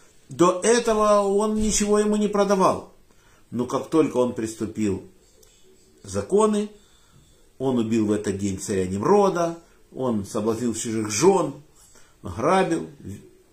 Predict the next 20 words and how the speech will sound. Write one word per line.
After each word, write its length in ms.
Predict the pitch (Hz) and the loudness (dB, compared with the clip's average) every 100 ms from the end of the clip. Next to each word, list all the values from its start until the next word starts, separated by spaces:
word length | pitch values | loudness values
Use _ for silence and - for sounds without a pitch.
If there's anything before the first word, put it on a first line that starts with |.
| - _ _ | -20 _ _
вещи 480 | 90 101 185 190 170 | -8 0 2 2 0
забрал 360 | 160 147 151 143 | 0 2 2 0
у 60 | |
Немрода. 560 | 139 139 135 127 123 - - _ _ _ _ _ _ - - | -4 -6 -6 -6 -8 -12 -20 _ _ _ _ _ _ -16 -14
То 80 | - | -10
есть 500 | 151 143 - - 190 _ - - - - | -8 -6 -8 -10 -18 _ -20 -20 -10 0
он 220 | 226 202 | 0 0
понял, 320 | 262 262 196 | -2 0 2
что 680 | - - 196 202 202 190 175 170 - _ - _ - _ _ _ _ _ _ _ _ _ - - | 0 0 0 2 0 -2 -10 -20 -20 _ -20 _ -20 _ _ _ _ _ _ _ _ _ -20 -6
долго 360 | 123 202 190 170 | 6 8 8 6
он 160 | 165 | 4
не 80 | 160 | 2
проживет 580 | 156 143 139 110 80 - - | 0 0 0 0 -2 -8 -18
с 100 | - | -8
такой 300 | - 147 143 | -4 2 2
жизнью. 380 | 113 123 101 110 | 2 0 -2 -4
Он 60 | 113 | -2
хорошо 360 | 131 127 196 | -2 0 0
понимает 540 | - 160 156 107 92 95 | -2 -2 0 -2 -2 -4
Исав. 400 | 92 - 85 | -6 -8 -10